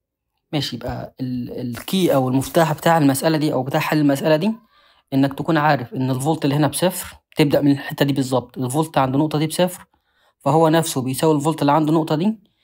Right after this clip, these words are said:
بالتالي طالما الفولت اللي عند النقطة دي بصفر، فكأن المقاومة خمسة دي متوصلة هنا إيه؟ بالجراوند، وطالما متوصلة بالجراوند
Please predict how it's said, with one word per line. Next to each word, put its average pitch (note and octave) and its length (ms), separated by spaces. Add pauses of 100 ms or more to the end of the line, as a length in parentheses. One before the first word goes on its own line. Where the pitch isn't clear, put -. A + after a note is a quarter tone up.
(300)
بالتالي C3+ 440
طالما D#3 280
الفولت D3+ 320
اللي C3+ 100
عند D3 140
النقطة D3 200
دي D3+ 100
بصفر، D#3+ 420
فكأن D#3+ 360
المقاومة D#3 400
خمسة E3+ 340
دي E3+ 100
متوصلة D#3 500
هنا D#3 100
إيه؟ D3+ 220
بالجراوند، B2+ 520 (480)
وطالما E3 280
متوصلة D#3+ 400
بالجراوند E3 520